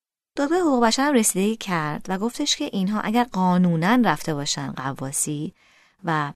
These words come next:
کشف کشتی غرق شده، نهایتاً می‌تونن فقط دستمزد بگیرن.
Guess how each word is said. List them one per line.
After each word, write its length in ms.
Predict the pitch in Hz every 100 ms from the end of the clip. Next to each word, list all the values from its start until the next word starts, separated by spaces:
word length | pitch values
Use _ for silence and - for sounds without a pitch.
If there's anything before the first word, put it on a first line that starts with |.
| -
کشف 360 | 202 190 - -
کشتی 480 | 151 151 151 - 143
غرق 280 | 143 143
شده، 540 | - 151 151 175 214 254 - - - -
نهایتاً 460 | 226 226 233 285
می‌تونن 260 | 294 311 196
فقط 300 | 233 214 226
دستمزد 440 | 175 175 190 165
بگیرن. 360 | 139 123 -